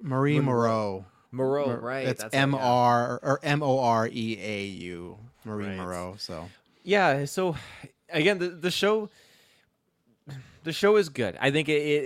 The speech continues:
Speaker 2: it has many things that are pulled right from The Boys and you're familiar with, and it does a great job at not being, like, its own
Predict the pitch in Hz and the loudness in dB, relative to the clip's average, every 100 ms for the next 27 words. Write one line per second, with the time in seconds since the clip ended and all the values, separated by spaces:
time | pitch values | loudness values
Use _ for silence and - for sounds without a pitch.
0 | 147 156 156 131 135 151 165 156 147 139 | 2 2 2 0 0 0 -2 -4 -4 -4
1 | 127 - 131 107 127 - 139 131 117 117 | -6 -6 -8 -4 -4 -6 -10 -4 -2 0
2 | 113 110 90 110 120 123 123 123 - 123 | -2 -6 -12 -8 -2 0 0 -2 -2 -6
3 | 120 113 107 113 127 135 117 120 117 113 | -6 -8 -10 -4 -2 -2 -2 -2 0 -2
4 | 113 117 117 - _ - 120 117 110 110 | -6 -4 -6 -6 _ -16 -14 -10 -10 -12
5 | 107 113 104 | -12 -12 -14